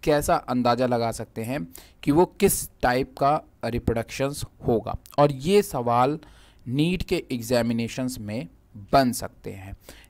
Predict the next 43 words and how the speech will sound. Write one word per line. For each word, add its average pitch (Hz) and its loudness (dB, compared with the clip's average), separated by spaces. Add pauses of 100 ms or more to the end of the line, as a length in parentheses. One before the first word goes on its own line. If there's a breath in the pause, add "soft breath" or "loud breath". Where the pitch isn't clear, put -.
(120 loud breath)
आपको 165 6
किसी 175 -4
भी 175 2
एक 175 0
एल्गी 151 0
का 165 2
नाम 123 -2
दे 147 2
दिया 147 4
जाएगा 139 2
और 185 6
उससे - -4
पूछा 127 -8
जाएगा 117 -8
आपसे 185 -6
कि 175 -10 (100)
इस 175 -4
एल्गी 131 0
में 120 -2 (180)
किस - -2
तरह 120 -2
का 123 -8
रिप्रोडक्शंस 127 -8
पाया 110 -4
जाता 110 -8
है, 180 -2 (360 soft breath)
मतलब 185 4
इस 208 2
एल्गी 123 2
में 160 0
सेक्सुअल 156 4
रिप्रोडक्शंस 123 0
किस - -4
नेचर 113 -4
का 107 -6
होता 104 -4
है, 147 -4
oogamous 165 4
टाइप 160 4
का, 170 4 (420 loud breath)
anisogamous 123 2
टाइप 110 -6
का, 156 0